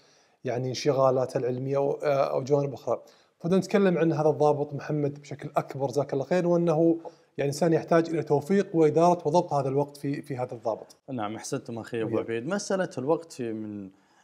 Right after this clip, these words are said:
Speaker 2: آه، علاقتها وقصد الأخلاق فيها
Speaker 1: نعم.
Speaker 2: مهم جدًا من
Speaker 1: مم.
Speaker 2: ناحية الرخاء والشدة. وكما قلنا نثني على ما سبق أن
Speaker 1: نعم.
Speaker 2: مسألة،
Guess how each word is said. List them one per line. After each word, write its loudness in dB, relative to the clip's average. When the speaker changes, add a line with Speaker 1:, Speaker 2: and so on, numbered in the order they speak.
Speaker 2:
آه، -10
علاقتها -8
وقصد -12
الأخلاق -8
فيها -12
Speaker 1:
نعم. -8
Speaker 2:
مهم -4
جدًا -12
من -12
Speaker 1:
مم. -10
Speaker 2:
ناحية -10
الرخاء -6
والشدة. -10
وكما -4
قلنا -4
نثني -6
على -4
ما -6
سبق -4
أن -8
Speaker 1:
نعم. -8
Speaker 2:
مسألة، -4